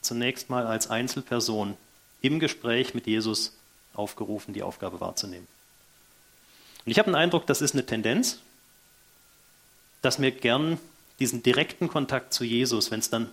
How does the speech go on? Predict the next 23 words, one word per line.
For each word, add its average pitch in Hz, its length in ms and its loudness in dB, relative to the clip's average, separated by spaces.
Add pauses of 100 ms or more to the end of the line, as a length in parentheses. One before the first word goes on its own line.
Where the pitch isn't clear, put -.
(120)
zu 127 140 0
solchen 156 340 4
Sachen 117 300 0
kommt, 127 300 -2 (960)
umbiegen 143 600 4
und 120 160 2
sagen, 120 280 4
ja, 123 120 2 (180)
ich, - 220 -8
ich - 140 -6
kann 135 160 -2
ja 123 60 0
nicht - 180 -4
alles 117 220 -2
machen. - 240 -10 (520)
Ich - 200 -10
kann 117 140 -2
mich 120 100 -4
ja 117 80 0
nicht 113 220 -2
überall 135 360 2
engagieren. 110 440 0 (1600)
Gut, - 260 -8